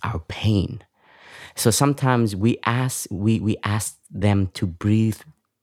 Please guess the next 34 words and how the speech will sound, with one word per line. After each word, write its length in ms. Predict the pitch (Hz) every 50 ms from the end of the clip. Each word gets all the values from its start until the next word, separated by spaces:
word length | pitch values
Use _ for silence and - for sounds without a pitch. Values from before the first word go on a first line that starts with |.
| _ _ _ _ _ _ _ -
with 180 | 123 135 - -
their 100 | - 113
pain, 380 | - - - 107 104 95 90
with 220 | 85 98 95 - -
the 80 | 92
collective. 800 | - - - - 82 80 78 - _ - - 90 - - - - _ _ _ _ _ _
And 140 | - 98 92
that's 200 | 107 95 - -
very 140 | - 95 85
helpful 560 | - - 92 85 - - - - - - - - - - - - - - _
because 320 | - 101 - - 104 82
then 200 | - 110 117 123
you 100 | 123 127
don't 160 | 117 120 -
feel 500 | - - - - 139 143 147 135 113 - - -
alone. 640 | 92 90 90 87 90 87 82 78 76 76 78 80 - _ _ _ _ - - - - - - - -
And 220 | - 101 101 98 90
that, 340 | 104 104 107 104 101 - - - - _ _ _ _ _
that 160 | - 123 123 123
is 160 | 120 104 104
really 160 | 117 117 113
important. 640 | 110 98 - - 98 92 - 101 92 87 80 - - - - -
Today, 380 | - 113 98 104 101 98 95 -
a 140 | - 90 92
lot 240 | 92 90 87 90 92
of 140 | 95 92 90
us, 200 | 95 95 - -
we 120 | 98 95
face 360 | 90 - - 95 95 - -
loneliness 920 | - 90 87 90 87 92 95 104 107 117 123 139 156 156 - - - - - -
and 200 | 98 92 92 90
we 100 | 92 87
face 640 | - - - - 92 90 90 87 87 - - - - - - - - - - - -
isolation 1000 | 92 92 - - 95 87 82 90 92 90 - - - 92 92 90 90 87 87 -